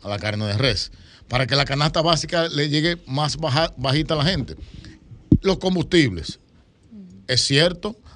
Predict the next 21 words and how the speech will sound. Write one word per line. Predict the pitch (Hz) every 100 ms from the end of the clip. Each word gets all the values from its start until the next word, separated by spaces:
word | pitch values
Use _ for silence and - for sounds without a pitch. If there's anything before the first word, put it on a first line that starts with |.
| -
Ah, | - 139 -
la, | 131 156
antes | 175 214 214
de |
irme | 202 196
al | 180
combustible, | 180 147 143
la | 139
inflación. | 139 139 120 139 95 65 - - -
La | -
inflación | 175 180 160 - 202 135 120 - - -
tiene | 156 170 170 -
dos | 131 202 -
componentes, | 185 139 120 98 87 82 -
uno, | 175 190 175 - - -
eh, | - 135 131
subyacente | 123 180 165 165 - 202 147 131 139 - _ _ _ -
y | 135
uno, | 151 160 151 151
eh, | 143 139 131 -
directo. | 117 131 127 123 - -